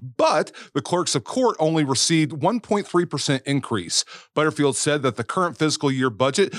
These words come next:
which only includes recurring revenue, stands at almost four hundred and sixty-five million, while the Florida Clerk of Courts Operation Corporation has identified a needs-based budget of more than five hundred and one million.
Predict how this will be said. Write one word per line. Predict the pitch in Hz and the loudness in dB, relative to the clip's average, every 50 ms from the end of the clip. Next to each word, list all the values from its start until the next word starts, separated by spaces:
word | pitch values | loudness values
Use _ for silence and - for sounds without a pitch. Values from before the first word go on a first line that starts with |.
| - - - | -12 -6 0
which | - - - - | 0 0 0 2
only | 165 170 196 196 185 | 0 2 4 4 4
includes | 151 135 - - 160 151 151 151 - 117 | 2 2 2 4 4 4 4 4 2 -2
recurring | 123 113 - - - 262 220 160 120 | -4 -4 -4 0 0 2 2 2 2
revenue, | 120 117 113 113 113 117 131 147 175 - - - - | 2 2 2 2 2 4 4 4 2 0 -4 -14 -8
stands | - - 170 175 185 170 156 | -4 0 2 2 2 2 0
at | 160 | 0
almost | - 147 147 147 143 135 - - | 2 2 2 4 2 0 0 0
four | - 156 175 165 | 0 2 2 2
hundred | 131 156 147 147 135 | 2 0 0 -2 -2
and | 127 123 | -4 -4
sixty-five | - - 131 113 - - 120 - 120 107 110 110 104 | -2 -2 -2 -2 -2 -4 -4 -2 0 0 0 0 0
million, | 127 175 220 208 160 131 131 135 135 - - - - | 0 2 2 2 4 2 2 2 0 -2 -8 -14 -8
while | - 127 143 156 139 | -2 0 0 2 0
the | 135 | 0
Florida | - - 156 185 185 165 143 | -4 0 2 2 4 2 2
Clerk | - - - 170 165 - | 0 -2 -2 -2 0 0
of | 147 127 - | -2 -4 -2
Courts | - - 196 220 208 - | 2 2 2 2 4 2
Operation | 147 131 101 113 127 131 135 123 - 135 | 0 0 2 2 2 2 2 2 0 -2
Corporation | 127 - 131 131 104 - 117 120 123 123 - - 147 127 | -2 0 0 0 0 0 0 0 2 2 0 0 -2 -2
has | 120 123 110 | -2 -2 -2
identified | 123 117 113 113 160 175 156 123 - 127 123 120 | -2 -2 0 0 -2 -2 -2 0 0 0 2 2
a | 113 | 2
needs-based | 117 127 170 254 - 208 - - 131 117 113 - - | 2 4 4 4 2 0 -2 -2 0 0 0 0 -2
budget | - 117 110 104 - 165 160 123 - - - | 0 0 0 2 2 0 -2 -2 -6 -8 -4
of | 120 123 107 | -4 -2 0
more | 139 143 147 135 | 2 2 4 2
than | 135 127 | 2 -2
five | 120 - 123 123 123 107 | -2 0 0 0 0 0
hundred | 101 120 117 117 120 113 | 0 0 2 2 2 2
and | 110 107 104 | 0 0 0
one | 98 101 98 101 113 | 0 0 0 0 2
million. | 143 170 185 156 117 101 82 69 - | 2 4 4 2 2 0 -4 -6 -12